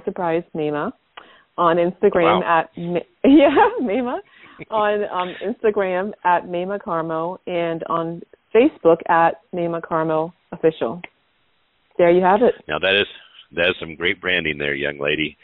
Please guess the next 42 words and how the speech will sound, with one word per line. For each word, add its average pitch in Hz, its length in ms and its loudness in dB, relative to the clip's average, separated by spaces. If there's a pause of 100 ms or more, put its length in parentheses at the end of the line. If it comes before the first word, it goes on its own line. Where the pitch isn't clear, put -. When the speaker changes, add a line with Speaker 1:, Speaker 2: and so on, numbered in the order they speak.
Speaker 2:
I - 320 0
have - 160 2
to - 140 -14
say - 120 0
I'm 73 200 0
proud. 73 340 0
Speaker 1:
<laughs> - 60 -6 (640)
Speaker 2:
Keep, 220 120 0
Speaker 1:
They 240 100 4
cannot, 277 240 4
Speaker 2:
keep 220 80 0
it 240 80 6
Speaker 1:
they - 0 -
can, 339 140 2
Speaker 2:
simple, 113 220 -2
and 90 140 -2
you, 87 140 0
uh, 90 140 0 (200)
<laughs> - 240 -20
you 117 140 -4
will 95 140 -12
grow. 95 280 0 (100)
Speaker 1:
They, 202 140 -2 (220)
they, 131 60 -12 (300)
they 233 120 4
cannot, 226 480 2
they 214 100 0
cannot 208 400 -2
not 175 240 -6
find 170 260 -10
me. 156 240 -12
<laughs> - 80 -20
Speaker 2:
<laughs> - 0 - (2250)
All 87 100 2
right, 92 280 2 (260)
and 95 180 -6
Gayla, 113 400 2 (360)
how 110 180 -2
can 135 100 -14
people 131 220 -14
connect 107 380 -8
with 92 120 -16